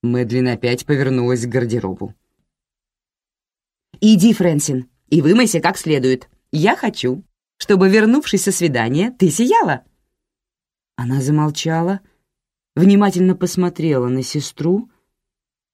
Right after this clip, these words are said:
и, сощурив глаза, прошептала: «Он и тебе причиняет вред?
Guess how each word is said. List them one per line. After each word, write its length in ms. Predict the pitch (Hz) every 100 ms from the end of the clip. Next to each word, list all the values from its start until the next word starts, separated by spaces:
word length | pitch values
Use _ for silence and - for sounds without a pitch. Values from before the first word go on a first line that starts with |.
| -
и, 100 | 156
сощурив 760 | - 160 147 - 202 160 143
глаза, 400 | 131 151 135 170
прошептала: 800 | 165 156 - - - 123 - - _ _ _ _ _ _ _ _ _ _ _ _ _ _ _ _ _ -
«Он 240 | 165 156
и 60 | 151
тебе 400 | - 147 160 185
причиняет 640 | 185 175 185 165 156 147
вред? 340 | 147 139 135